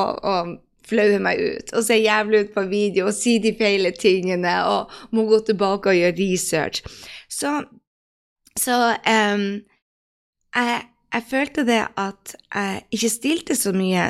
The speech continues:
spørsmål der borte. Men så var det en som delte, og det synes jeg var så flott. Han sa bare, "Jeg er ikke redd for å se dum ut når jeg stiller spørsmål, men, men jeg er redd for at mange skal måtte hjelpe meg, og jeg ikke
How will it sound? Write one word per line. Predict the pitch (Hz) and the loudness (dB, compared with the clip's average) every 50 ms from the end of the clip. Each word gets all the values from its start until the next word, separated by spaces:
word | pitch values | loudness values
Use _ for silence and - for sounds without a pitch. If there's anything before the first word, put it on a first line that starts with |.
| - | 0
spørsmål | - - - - 196 196 196 - - 185 165 156 156 147 - - | 0 0 2 2 0 2 2 0 0 0 0 -2 -2 -4 -4 -4
der | 175 170 175 | -4 -2 -2
borte. | 165 175 - - - 185 170 165 - _ | -2 -4 -4 -8 -8 -6 -6 -8 -10 _
Men | - 233 226 | -4 -2 0
så | - 247 | 0 0
var | 269 269 | 0 -2
det | 294 - - - | -2 -6 -6 -6
en | - 370 427 427 | -4 -4 -4 -6
som | - - 262 233 214 | -4 0 0 0 2
delte, | 220 226 226 226 226 - - 220 - - | 2 2 2 0 0 -2 -4 -2 -2 -2
og | 202 - | -2 -2
det | 220 214 208 | -4 -2 -2
synes | - 220 208 - - | -2 -2 -2 -2 -2
jeg | - 190 | -2 -4
var | 196 190 - | -4 -6 -6
så | - - 214 196 190 | -2 -2 -2 -2 -2
flott. | - 214 202 196 - 196 | -4 -6 -6 -4 -6 -6
Han | 185 | -4
sa | - - 233 220 | -2 -2 -2 -2
bare, | 220 202 190 190 185 185 - _ - - - - - - - _ - | -2 -2 -4 -4 -6 -6 -10 _ -20 -20 -20 -20 -20 -20 -20 _ -8
"Jeg | |
er | 226 226 | -6 -6
ikke | - 294 285 302 | -4 -6 -2 -2
redd | 330 349 339 - - | -2 -4 -4 -8 -14
for | - 233 220 | -6 -6 -4
å | 214 | -4
se | - - 208 | -4 -4 -6
dum | 185 202 - 277 285 269 247 220 | -6 -4 -2 0 2 4 2 2
ut | 190 185 - | 0 -4 -6
når | - 180 | -6 -6
jeg | 180 - - | -6 -8 -6
stiller | - 196 190 185 - | -4 -4 -4 -4 -8
spørsmål, | - _ 302 320 302 - - - 220 190 180 180 180 190 _ _ _ _ _ _ _ _ _ - | -2 _ 2 2 2 0 -2 -4 -4 -4 -4 -6 -8 -10 _ _ _ _ _ _ _ _ _ -8
men, | 214 220 220 226 - - _ _ - | -6 -4 -4 -6 -6 -10 _ _ -6
men | 220 220 220 220 | -2 -2 -2 -4
jeg | - _ - 208 214 214 | -4 _ -6 -4 -4 -4
er | 196 208 | -2 0
redd | 277 294 302 262 - - - - - | 0 0 0 -2 -8 -16 -20 -8 -6
for | 208 196 190 190 - - _ - | -4 -4 -4 -6 -8 -10 _ -6
at | 196 190 - - _ _ _ | -6 -6 -8 -16 _ _ _
mange | - 220 220 226 254 269 277 269 233 202 | -2 0 0 2 2 2 2 2 2 2
skal | - - - 196 190 185 180 - - - | 0 -2 -2 -4 -4 -4 -6 -6 -6 -6
måtte | 214 208 - 208 | -6 -4 -2 -2
hjelpe | 196 196 214 233 262 262 254 - 208 196 | -2 0 0 0 0 -2 -2 -4 -2 -2
meg, | 196 214 269 330 359 330 269 113 110 - - - - - _ _ _ _ _ _ | 2 2 2 2 2 0 0 0 -2 -4 -6 -10 -16 -20 _ _ _ _ _ _
og | 202 - | -8 -8
jeg | - - - - 208 - - - _ - 190 | -6 -4 -4 -4 -4 -4 -6 -6 _ -6 -6
ikke | - - - | -6 -6 -6